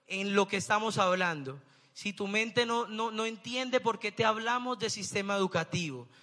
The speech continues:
por qué no entiende que te hablamos de que el problema financiero tuyo se basa en, en no coger un libro, en no leer o en ver cosas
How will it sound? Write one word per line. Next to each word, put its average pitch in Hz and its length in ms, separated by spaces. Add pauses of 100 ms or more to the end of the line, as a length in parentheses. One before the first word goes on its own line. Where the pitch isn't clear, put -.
(200)
por 185 160
qué 202 140
no 208 60
entiende 247 520
que 214 140
te 196 160
hablamos 220 680 (240)
de 196 160
que 208 100
el 190 120
problema 220 920 (340)
financiero 208 800
tuyo 247 440
se 214 180
basa 226 500 (640)
en, 208 540 (2000)
en 220 160
no 269 200
coger 254 300
un 240 140
libro, 196 420 (880)
en 220 200
no 240 140
leer 233 600 (1000)
o 180 140
en 190 160
ver 202 260
cosas 254 560